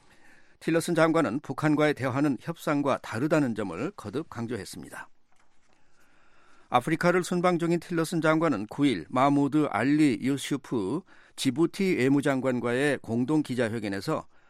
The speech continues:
북한과의 대화 조건이 아직 맞지 않는다는 그의 발언 이후 이십사 시간도 안 돼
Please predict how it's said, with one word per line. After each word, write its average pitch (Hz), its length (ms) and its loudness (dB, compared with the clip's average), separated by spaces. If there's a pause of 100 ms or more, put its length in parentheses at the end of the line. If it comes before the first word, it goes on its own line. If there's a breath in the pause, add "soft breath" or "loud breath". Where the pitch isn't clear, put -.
(160 soft breath)
북한과의 160 640 2
대화 123 420 0
조건이 120 640 -4
아직 113 260 -4
맞지 104 340 -4
않는다는 117 680 -2 (240 soft breath)
그의 120 280 -2
발언 117 440 -4
이후 113 420 -4
이십사 120 640 -4
시간도 143 460 0
안 117 160 2
돼 127 200 -2